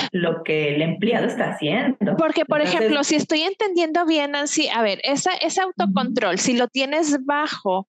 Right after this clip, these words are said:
Speaker 2: si la
Speaker 1: Ujú.
Speaker 2: persona lo tiene bajo el autocontrol, también entonces su capacidad de comunicarse va a ser, eh, no sé si decirlo, va a ser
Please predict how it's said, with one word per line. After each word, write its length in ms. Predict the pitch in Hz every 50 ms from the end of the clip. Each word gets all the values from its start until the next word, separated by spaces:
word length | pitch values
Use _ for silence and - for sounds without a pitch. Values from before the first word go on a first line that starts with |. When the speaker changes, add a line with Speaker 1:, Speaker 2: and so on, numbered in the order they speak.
| - - 220
Speaker 2:
si 100 | 220 277
la 80 | 262 240
Speaker 1:
Ujú. 60 | 247
Speaker 2:
persona 320 | 262 247 247 277 262 269 285
lo 100 | 311 330
tiene 280 | - 285 285 277 294 294
bajo 280 | 277 277 269 - 311 302
el 80 | 294
autocontrol, 880 | 285 285 - - 247 240 _ 240 233 233 220 - 233 240 233 240 202 - - -
también 480 | 262 247 240 240 240 247 247 247 254
entonces 480 | 269 269 254 - 262 254 254 - 269 262
su 120 | - 269
capacidad 600 | - - 240 - - 247 233 - 247 247 240 233
de 120 | 233 262 269
comunicarse 1080 | - - 277 269 254 240 226 220 202 - - 240 233 233 226 - - 214 208 214 220 - _ - 208
va 80 | 220 220
a 60 | 220
ser, 340 | 208 - 247 233 226 226 226
eh, 540 | 233 240 233 220 214 175 - - 156 196 196 _ _ _ - 202 - - _
no 300 | - 226 233 247 262 269
sé 140 | - 285 269
si 100 | - 302
decirlo, 520 | 262 262 247 - 262 247 - - 247 240 226
va 80 | 247
a 40 | 247
ser 240 | 240 - 247 240